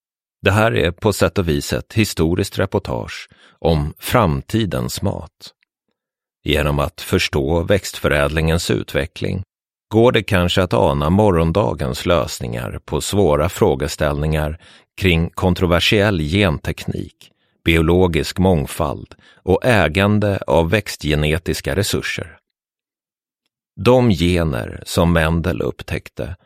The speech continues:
blev snabbt ett mäktigt vapen som brukades av nittonhundratalets stora politiska rörelser och ideologier. Växternas anlag utgjorde motorn i det moderna jordbruket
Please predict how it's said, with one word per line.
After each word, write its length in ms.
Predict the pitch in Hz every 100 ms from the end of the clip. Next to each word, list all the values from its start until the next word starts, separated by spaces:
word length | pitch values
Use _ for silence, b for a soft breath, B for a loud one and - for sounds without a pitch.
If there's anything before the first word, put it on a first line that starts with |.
| _ _ _ -
blev 280 | 82 80 90
snabbt 540 | - 71 57 - -
ett 240 | 67 - -
mäktigt 520 | 92 - - 80 -
vapen 520 | 62 - - 62 55 -
som 340 | - 87 87
brukades 720 | 104 101 - - 101 - -
av 140 | 80 92
nittonhundratalets 1160 | 113 - 78 76 69 71 78 71 76 - - b b b -
stora 580 | - 110 82 82 69 85 -
politiska 680 | 104 76 73 92 - 92
rörelser 640 | 104 87 76 78 82 80 73
och 140 | 69
ideologier. 800 | 73 76 82 95 98 71 - 95 - _ _ _ _ _ _ _ _ _ -
Växternas 640 | 80 - - 69 65 71
anlag 640 | 78 92 73 71 64 65 -
utgjorde 520 | - 101 - 82 78
motorn 720 | 85 110 67 - - 98 65 60
i 140 | 78
det 120 | 71
moderna 460 | 78 92 82 73 76
jordbruket 800 | 82 98 - 67 62 - -